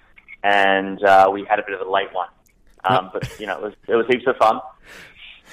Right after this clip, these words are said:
Speaker 2: They seem like a really fun group of people.
Speaker 1: Oh, yeah. They, uh, well, you know,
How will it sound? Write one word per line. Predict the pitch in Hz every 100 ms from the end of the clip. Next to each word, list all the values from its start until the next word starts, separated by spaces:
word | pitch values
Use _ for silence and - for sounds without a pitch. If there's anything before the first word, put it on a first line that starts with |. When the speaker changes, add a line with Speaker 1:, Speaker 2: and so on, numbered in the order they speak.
| 156
Speaker 2:
They | 165
seem | 180 247
like | 233 190
a | 156
really | 131 151 151 139
fun | 135 - 139 131 123
group | 123
of | 107
people. | 113 101 85 80 - - - - - _ - _ - _ - - _ -
Speaker 1:
Oh, | 123 120
yeah. | 120 117
They, | 131 127 - 127
uh, | 131
well, | 135 143 - 156
you | 147
know, | 123